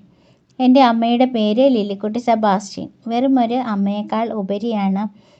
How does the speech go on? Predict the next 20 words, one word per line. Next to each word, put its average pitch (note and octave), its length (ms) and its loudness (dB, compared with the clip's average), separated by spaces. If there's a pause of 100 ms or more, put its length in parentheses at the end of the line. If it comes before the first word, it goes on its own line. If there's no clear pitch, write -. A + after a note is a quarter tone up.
(160)
എൻ്റെ B3 280 2
അധ്യാപികയും A3+ 880 0
ശുശ്രൂഷകയും A#3+ 1040 -4
സുഹൃത്തും A3+ 600 -4
കൂടിയാണ്. F#3 580 -2 (520)
പ്രത്യേകിച്ച് B3 640 2 (180)
ജന്മനാ A3 520 0
ഭിന്നശേഷിക്കാരിയായ A#3 1300 0
എൻ്റെ G3+ 260 -4
ജീവിതത്തിൽ G#3 640 -4 (420)
അമ്മ A#3+ 300 4
എത്രത്തോളം A#3+ 680 4
വിലപ്പെട്ടതാകുമെന്ന് A3+ 1160 0 (140)
ഞാൻ A3 200 -2 (100)
പറയാതെ G#3+ 640 -2
തന്നെ A3 360 0 (520)
എന്നെ B3 280 8
കേൾക്കുന്ന A3+ 580 2
നിങ്ങൾക്ക് A3 480 2
അറിയാനാകുമല്ലോ. G#3+ 1040 -2